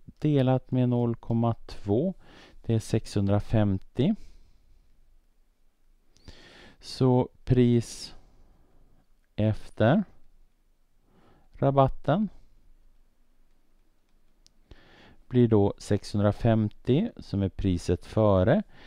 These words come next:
minus de här hundratrettio kronorna. Och sexhundrafemtio minus etthundratrettio, det är femhundratjugo.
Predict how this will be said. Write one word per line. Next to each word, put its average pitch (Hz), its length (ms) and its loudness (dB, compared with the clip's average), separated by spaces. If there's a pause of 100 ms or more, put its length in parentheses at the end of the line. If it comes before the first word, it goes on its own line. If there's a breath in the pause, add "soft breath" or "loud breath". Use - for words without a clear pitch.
(240 loud breath)
minus 117 600 4
de 160 180 2
här 143 180 4
hundratrettio 131 800 0
kronorna. 127 600 0 (1500 loud breath)
Och 120 160 -2
sexhundrafemtio 107 1800 0
minus 95 640 0
etthundratrettio, 92 1800 -2
det 95 180 -4
är 87 40 -2
femhundratjugo. 90 1200 -2